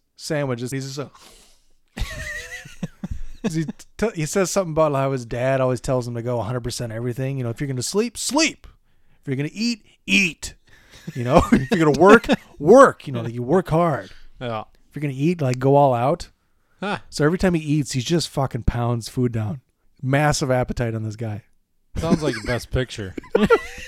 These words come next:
Speaker 2: Now
Speaker 1: I
Speaker 2: I'm
Speaker 1: was
Speaker 2: like,
Speaker 1: like, I was
Speaker 2: see,
Speaker 1: like
Speaker 2: now if they'd have put that in the trailer,
Speaker 1: <laughs>
Speaker 2: I'd have been first in line. <laughs>
Speaker 1: This guy just lumbering around. <laughs> Like, he,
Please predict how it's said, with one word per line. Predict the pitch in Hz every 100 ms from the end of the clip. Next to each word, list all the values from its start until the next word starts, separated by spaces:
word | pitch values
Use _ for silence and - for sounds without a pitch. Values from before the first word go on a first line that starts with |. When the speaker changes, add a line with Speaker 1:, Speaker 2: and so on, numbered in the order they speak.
| - - _ - - 135 143 147
Speaker 2:
Now | 196 226
Speaker 1:
I |
Speaker 2:
I'm | 196
Speaker 1:
was | 156
Speaker 2:
like, | 185 175
Speaker 1:
like, | 180
I |
was | 202
Speaker 2:
see, | 214
Speaker 1:
like | 180
Speaker 2:
now | 202
if | 196
they'd | 214 262
have | 208
put | 254 202
that | 214
in | 208
the | 156
trailer, | 135 123 110 104 - _
Speaker 1:
<laughs> | - - - - - - -
Speaker 2:
I'd | 120 131
have | 180
been | 185 135
first | 151 143 123
in | 117
line. | 113 113 92 90 240
<laughs> | 175 - - - - 285 - - - _
Speaker 1:
This | - - -
guy | - 220
just | 185 165
lumbering | 151 160 160 165 151
around. | 139 135 139 156 - -
<laughs> | - - 554 554 554 571 - 226 - 247 - - 254 - 262 -
Like, | 226 175
he, | 175